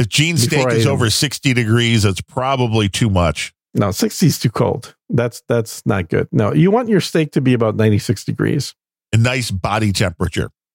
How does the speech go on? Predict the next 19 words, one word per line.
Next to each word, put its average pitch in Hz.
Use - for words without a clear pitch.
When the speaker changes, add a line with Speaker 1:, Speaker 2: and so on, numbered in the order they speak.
Speaker 2:
Mm-hmm. 127
Yeah, 254
Speaker 1:
But 104
I, -
I -
Speaker 2:
exactly. 143
Speaker 1:
like 185
that. 85
I 95
Speaker 2:
That's 107
Speaker 1:
love 120
Speaker 2:
true. 165
Speaker 1:
the, 80
I 104
love 156
the 165
good 139
blood 135
pudding. 123